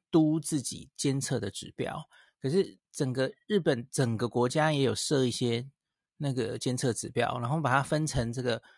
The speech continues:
stage 一到四啦，吼，四个阶段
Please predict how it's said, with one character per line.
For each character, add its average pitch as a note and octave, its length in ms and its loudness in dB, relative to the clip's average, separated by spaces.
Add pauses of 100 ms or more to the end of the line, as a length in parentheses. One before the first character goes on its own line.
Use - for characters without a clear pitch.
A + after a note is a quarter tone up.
(200)
stage B2+ 560 -4
一 D3 160 -2
到 C#3 180 4
四 - 300 -2
啦， - 100 -8
吼， - 220 -8
四 - 260 2
个 B2+ 160 2
阶 C3 240 2
段 - 240 2